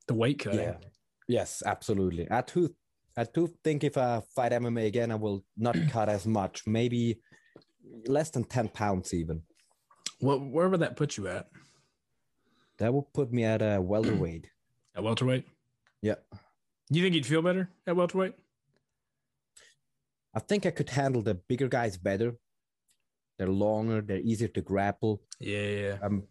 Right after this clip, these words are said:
Speaker 2: pretty strong, and they're not as fast, not as
Speaker 1: Yeah.
Speaker 2: aggressive as the lighter ones.
Speaker 1: Yeah. Well, you also gotta worry about, um,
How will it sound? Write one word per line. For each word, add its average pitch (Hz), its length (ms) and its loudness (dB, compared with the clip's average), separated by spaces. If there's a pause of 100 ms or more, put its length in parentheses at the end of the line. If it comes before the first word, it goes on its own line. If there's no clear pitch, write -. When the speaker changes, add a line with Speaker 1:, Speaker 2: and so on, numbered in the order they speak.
(200)
Speaker 2:
pretty 123 220 -2
strong, 113 640 0 (100)
and 113 140 -2
they're 110 140 2
not 120 220 2 (120)
as 107 260 0
fast, 113 600 -4 (1800)
not 113 220 2
as 101 140 0
Speaker 1:
Yeah. 104 40 -4
Speaker 2:
aggressive 107 540 -2
as 107 120 -2
the 110 100 0
lighter 107 300 0
ones. 104 460 -2 (920)
Speaker 1:
Yeah. 98 480 -6 (380)
Well, 139 100 2
you 160 120 4
also 180 180 0
gotta 127 160 4
worry 123 180 2
about, 117 340 2
um, 104 560 -4